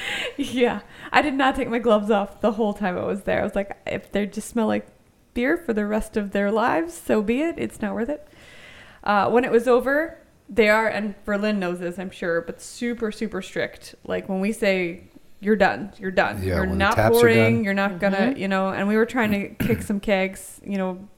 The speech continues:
Speaker 1: putting together some pitchers and whatever that we stand around and drink, but we, you know, can't pour for other people. Um, so
Speaker 2: Well,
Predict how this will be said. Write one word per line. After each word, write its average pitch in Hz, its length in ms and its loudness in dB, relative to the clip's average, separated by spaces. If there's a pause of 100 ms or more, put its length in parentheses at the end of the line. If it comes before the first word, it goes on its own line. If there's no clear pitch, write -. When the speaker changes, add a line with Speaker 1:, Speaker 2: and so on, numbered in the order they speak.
(160)
Speaker 1:
putting 208 300 -6
together 185 400 -2
some 175 400 -8 (140)
pitchers 185 420 -4
and 190 120 -4
whatever 180 460 -2
that 190 140 -10
we 190 220 -6 (180)
stand 185 280 -6
around 185 180 -10
and 196 100 -10
drink, 370 400 2
but 165 280 2
we, 175 140 -6 (100)
you 196 100 -4
know, 185 120 0
can't 185 320 -8 (180)
pour - 200 -4
for - 140 -6
other - 160 -4
people. - 420 -10 (640)
Um, 160 480 -4
so 226 140 2 (180)
Speaker 2:
Well, - 80 -8